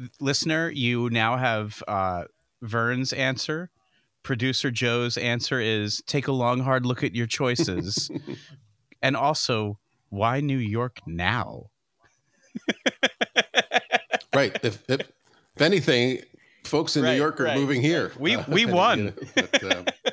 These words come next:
Speaker 1: <laughs> Next question. Um, th-, this is, this is interesting. Th-, th-, uh, th-, this would seem to be a question from a developer. Hard to tell, like,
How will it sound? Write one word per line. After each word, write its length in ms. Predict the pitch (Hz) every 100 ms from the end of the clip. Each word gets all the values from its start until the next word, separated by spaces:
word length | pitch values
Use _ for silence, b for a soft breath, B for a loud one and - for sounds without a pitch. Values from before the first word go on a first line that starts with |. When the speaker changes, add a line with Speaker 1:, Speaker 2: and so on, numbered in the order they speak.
| - - _ 285 247
Speaker 1:
<laughs> 720 | 220 - - - _ - -
Next 460 | 165 220 220 - -
question. 500 | 180 147 - 110 87 85 _ _ - - _ 139
Um, 480 | 127 127 123 120 - _ _ _ _ _ _ _ _ 107
th-, 180 | 160 120
this 200 | 165 -
is, 120 | 143
this 200 | 151 -
is 80 | 135
interesting. 440 | 104 113 110 101
Th-, 100 | 110 B 143 -
th-, 200 | 131 131
uh, 240 | 113 110
th-, 180 | 107 117
this 300 | 127 139 -
would 100 | 127
seem 220 | 143 127
to 100 | 127
be 380 | 107 113 107 107
a 100 | 110
question 400 | - - - 104
from 500 | - 117 107 107 110 - B B B
a 100 | 113
developer. 800 | 110 101 110 104 - 107 101 95 _
Hard 220 | - 135
to 80 | 113
tell, 300 | 113 120 107
like, 260 | 104 90